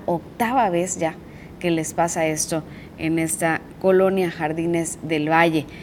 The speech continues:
En otro mensaje nos dicen: "Buenos días, aquí te mando este video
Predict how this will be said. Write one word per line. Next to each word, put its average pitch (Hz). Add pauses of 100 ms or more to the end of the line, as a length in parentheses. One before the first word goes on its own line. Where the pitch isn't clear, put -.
(200)
En 196
otro 226
mensaje 233
nos 190
dicen: 196
"Buenos 226
días, 226
aquí 185
te 220
mando 214
este 214
video 170